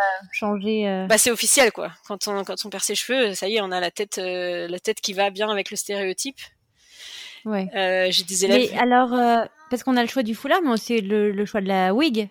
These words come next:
Speaker 1: de la
Speaker 2: Oui, la
Speaker 1: perruque,
Speaker 2: cou-, alors
Speaker 1: non ?
Speaker 2: ouais, au début, moi, j'avais fait le choix du foulard parce que ma collègue, c'est ce qu'elle avait fait, et puis elle m'avait dit que les, les, les perruques, c'était pas terrible et tout ça.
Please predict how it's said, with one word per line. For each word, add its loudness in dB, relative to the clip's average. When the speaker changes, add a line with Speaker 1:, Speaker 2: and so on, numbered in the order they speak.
Speaker 1:
de -2
la 4
Speaker 2:
Oui, 6
la 6
Speaker 1:
perruque, -6
Speaker 2:
cou-, -2
alors 8
Speaker 1:
non ? 8
Speaker 2:
ouais, 10
au 8
début, 4
moi, 6
j'avais 6
fait 0
le -2
choix -2
du -2
foulard 6
parce 0
que -6
ma 0
collègue, 4
c'est -2
ce 0
qu'elle 6
avait 4
fait, 4
et 0
puis -2
elle 0
m'avait -2
dit -10
que -8
les, -2
les, -4
les -4
perruques, -6
c'était -8
pas -12
terrible -8
et -8
tout -6
ça. 2